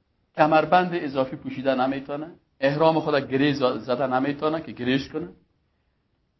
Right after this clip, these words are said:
اه، بوت پوشیده نمیتونه، باید چبلق استفاده بکنه. تنها علما گفتن به خاطر ضرورت یک چیز رو به نام همیانی میگن. چی میگن؟ کمربند است که در بین از او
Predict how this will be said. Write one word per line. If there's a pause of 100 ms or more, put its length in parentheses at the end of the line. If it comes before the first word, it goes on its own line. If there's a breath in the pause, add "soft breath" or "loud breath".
(240)
اه، (520)
بوت (300)
پوشیده
نمیتونه،
باید
چبلق
استفاده
بکنه. (1500)
تنها
علما
گفتن
به
خاطر
ضرورت (760)
یک
چیز
رو
به
نام (420)
همیانی
میگن.
چی
میگن؟
کمربند
است
که
در
بین
از
او